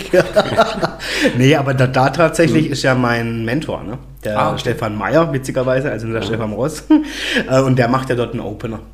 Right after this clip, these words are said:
Speaker 2: Okay.
Speaker 1: Und so kommt auch die Verbindung, ne?
Speaker 2: Mhm.
Speaker 1: Also von dem her, ja.
Speaker 2: Ja, irgendwann.
Speaker 1: Vielleicht, wenn
Speaker 2: Irgendwann,
Speaker 1: irgend-, vielleicht löse ich ihn
Speaker 2: Adrian.
Speaker 1: ja mal ab, ja.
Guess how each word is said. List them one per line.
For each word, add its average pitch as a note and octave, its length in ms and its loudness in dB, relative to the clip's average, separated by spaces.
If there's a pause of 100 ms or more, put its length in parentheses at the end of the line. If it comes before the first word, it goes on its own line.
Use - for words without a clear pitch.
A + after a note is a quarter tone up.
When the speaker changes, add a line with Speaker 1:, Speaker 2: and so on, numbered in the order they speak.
(140)
Speaker 2:
Okay. G#2 240 -6
Speaker 1:
Und B2+ 120 2
so B2+ 140 4
kommt B2+ 300 0
auch A2 80 -4
die A2 100 -4
Verbindung, G#2+ 540 -6
ne? G#2+ 80 -4
Speaker 2:
Mhm. A2 180 2
Speaker 1:
Also G#2+ 220 -4
von G#2+ 180 -6
dem G#2 140 -6
her, G#2+ 280 -6 (440)
ja. F2 180 -12 (540)
Speaker 2:
Ja, E2 80 -14 (160)
irgendwann. G2 840 2 (640)
Speaker 1:
Vielleicht, C#3 520 4
wenn E3+ 120 6 (140)
Speaker 2:
Irgendwann, - 0 -
Speaker 1:
irgend-, F#3 260 6
vielleicht F3+ 240 4
löse F3 200 6
ich F3 60 0
ihn E3+ 60 0
Speaker 2:
Adrian. E3 200 4
Speaker 1:
ja E3 60 2
mal C#3+ 60 0
ab, F3 220 -4 (200)
ja. B2+ 200 -8